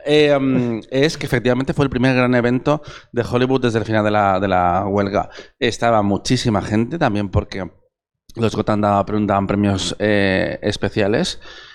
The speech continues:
Eh, y recordemos que históricamente son unos premios que nacieron para reconocer el cine hecho en Nueva York. Después se amplió a la escena independiente de todo Estados Unidos y desde este año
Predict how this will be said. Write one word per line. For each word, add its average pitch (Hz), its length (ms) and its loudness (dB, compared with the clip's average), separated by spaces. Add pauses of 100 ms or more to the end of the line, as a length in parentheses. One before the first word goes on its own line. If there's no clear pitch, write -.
(140)
Eh, 110 320 2
y 113 120 0
recordemos 110 420 0
que 127 60 -4
históricamente 131 680 0
son 113 220 0
unos 117 160 2
premios 113 280 0
que 104 60 -4
nacieron 101 320 -2
para 98 480 0
reconocer 104 400 -2
el 120 80 -2
cine 120 220 0
hecho 120 160 -2
en 110 100 0
Nueva 98 240 2
York. 151 400 -2 (400)
Después 120 480 -4 (320)
se - 140 -4
amplió 117 420 2
a 117 60 4
la 113 80 4
escena 120 180 0
independiente 110 800 0
de 107 100 -2
todo 110 160 2
Estados 107 320 0
Unidos 117 380 0
y 131 100 0
desde 120 240 0
este 139 220 0
año 160 480 0